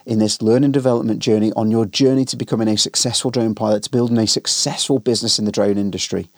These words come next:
And then once you've done it, once you've written these things down,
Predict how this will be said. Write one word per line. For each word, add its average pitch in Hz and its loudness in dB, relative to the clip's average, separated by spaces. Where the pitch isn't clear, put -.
And 127 2
then 139 6
once 180 2
you've 160 0
done 170 4
it, 220 -2
once 165 0
you've 135 0
written 180 2
these 180 2
things 143 2
down, 127 2